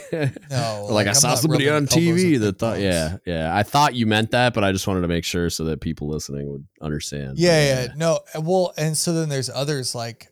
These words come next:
Speaker 2: so every once in a while I'll go in this weird stint where you go down, like, YouTube rabbit holes,
Speaker 1: Mm-hmm.
Speaker 2: right?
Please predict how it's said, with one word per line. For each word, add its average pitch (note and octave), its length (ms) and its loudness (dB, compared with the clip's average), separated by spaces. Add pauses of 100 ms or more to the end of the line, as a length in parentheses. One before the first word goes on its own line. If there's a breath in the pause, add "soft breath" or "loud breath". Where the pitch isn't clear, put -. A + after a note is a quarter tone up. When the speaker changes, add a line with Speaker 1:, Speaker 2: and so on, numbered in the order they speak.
Speaker 2:
so A#2 760 -8 (200)
every C#3 280 -6
once B2 360 -6
in C3+ 40 -10
a A#2+ 40 -8
while A#2+ 100 -4
I'll B2 60 -8
go B2 160 -8
in A#2+ 80 -10
this A#2+ 180 -8
weird A#2+ 360 -10
stint A#2+ 480 -4 (100)
where A2+ 420 -10 (1000)
you D3 120 -4
go E3+ 120 4
down, D3+ 160 2
like, A#2 200 -8
YouTube A#2+ 460 -8
rabbit A2+ 280 -8
holes, A#2 240 -8
Speaker 1:
Mm-hmm. G#2+ 120 2
Speaker 2:
right? F#2 200 2